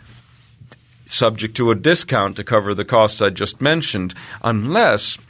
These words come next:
there was a clearinghouse that, uh, that provided for the expedient redemption of the notes, overcoming the lack of branch bank facilities that otherwise posed this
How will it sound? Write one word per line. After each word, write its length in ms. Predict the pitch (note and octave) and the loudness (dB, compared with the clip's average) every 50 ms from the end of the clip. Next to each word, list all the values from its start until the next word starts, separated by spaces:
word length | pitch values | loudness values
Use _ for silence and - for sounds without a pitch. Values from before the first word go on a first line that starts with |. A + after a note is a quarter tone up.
| _ _ _ _ - - - _ | _ _ _ _ -20 -20 -16 _
there 120 | - A#2 A#2+ | 0 2 4
was 180 | B2 A#2+ A2 | 4 2 2
a 60 | A2+ | 0
clearinghouse 760 | G#2+ - C#3 C3+ C3+ C3+ B2+ A#2+ A#2 A#2 A2+ A2+ A2 A2+ - | -4 0 2 2 2 2 0 0 0 2 2 2 2 0 -2
that, 140 | - A2+ G#2 | -2 0 2
uh, 200 | A2 A2+ A2+ G#2+ A2+ A2 | 2 2 0 -2 -6 -4
that 240 | A2+ A#2 A2+ A#2 A2+ | -2 -2 -2 -2 -2
provided 600 | A2+ G#2+ G2 A2+ A2 A#2 B2+ B2 A2+ G2+ F2 - | -4 -2 2 4 4 6 6 4 4 2 -2 -4
for 240 | - A2+ G#2+ G2+ G2 | -2 0 0 0 0
the 80 | G2 | -2
expedient 680 | F#2+ F2+ - - - A#2+ A#2 A#2 G#2 G2+ G#2 F#2+ F#2+ G#2 | -4 -4 -8 -6 -2 -2 0 0 2 2 0 0 0 -2
redemption 500 | G#2+ G2+ G2+ G#2+ G#2+ G#2 - - G#2+ G2 | -2 2 2 0 0 0 -4 -4 -4 -4
of 100 | F#2 F2+ | -2 -2
the 80 | G2 | -2
notes, 400 | G2+ G#2+ A2 A2 G#2 G#2 - - - - - - - - - | 0 2 2 2 2 0 -4 -12 -14 -14 -18 -16 -16 -8 0
overcoming 840 | - A#2+ A2 G#2+ G#2 G2+ - - B2+ A#2 A#2 A#2 G#2+ G#2 G2 F#2 F#2 | 0 2 2 2 0 -2 0 0 0 0 0 0 -2 -2 -2 0 0
the 120 | F#2+ F#2 | 0 0
lack 380 | F#2 F#2+ G2 G2 G#2 G#2+ A2 - | 2 4 4 4 2 0 -2 -4
of 200 | G2 F2+ F2+ _ | -6 -6 -6 _
branch 460 | G#2+ G#2+ G#2 G#2 G2+ G2+ - - - | -2 0 0 0 -2 -2 -6 -6 0
bank 300 | - G#2 G#2 G#2 - - | 0 0 0 0 -4 -8
facilities 760 | - G2+ - - B2+ B2 A2 G#2+ G2+ F#2 F#2+ F2+ F2+ - - | -10 -8 -6 0 2 2 2 2 0 0 -2 -2 -2 -2 -2
that 200 | G2 F2+ - - | -4 -4 -2 -2
otherwise 560 | G2 G2+ F#2+ G2+ F#2 F#2 F#2 F2+ F2+ F2+ - | -2 0 0 0 2 4 4 4 2 0 -6
posed 480 | - _ _ - G#2+ F#2+ F#2 - - | -12 _ _ -2 -2 -2 -2 -4 -8
this 220 | - F2+ - - | -8 -8 -8 -8